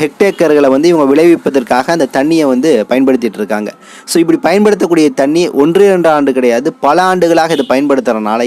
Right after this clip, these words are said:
என்ன ஆயிடுச்சுன்னா நிலத்திற்கு கீழே இருக்கக்கூடிய தகடுகள் அப்படின்னு சொல்லுவாங்க, தட்டுகள், இது ரொம்ப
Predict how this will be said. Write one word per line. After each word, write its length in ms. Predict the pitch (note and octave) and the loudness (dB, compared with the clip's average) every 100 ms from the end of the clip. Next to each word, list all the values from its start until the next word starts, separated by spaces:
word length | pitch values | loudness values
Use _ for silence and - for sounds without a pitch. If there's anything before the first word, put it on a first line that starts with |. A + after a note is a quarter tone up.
| B2 | -2
என்ன 80 | C#3 | -2
ஆயிடுச்சுன்னா 380 | C#3 A2+ A2 A#2 D3 - - - | -2 -2 -4 -6 -6 -8 -8 0
நிலத்திற்கு 480 | D#3+ G#3 G3 F3+ D#3 - | 2 0 -2 -2 -2 0
கீழே 200 | F#3 F#3 D#3+ | 2 2 2
இருக்கக்கூடிய 500 | C3+ B2 A#2 A#2 D3 E3+ - - | -2 -4 -4 0 2 0 -2 -4
தகடுகள் 400 | D#3+ F3+ F#3 B2 - | -2 2 2 0 -2
அப்படின்னு 300 | B2 C#3 C3 | -4 -2 -2
சொல்லுவாங்க, 360 | A2+ A2 G#2 - - | -2 -2 -4 -6 -6
தட்டுகள், 360 | C3+ D#3 B2 - - - | -4 -2 -2 -6 -10 0
இது 80 | F3 F#3 | 2 2
ரொம்ப 160 | F#3 | 0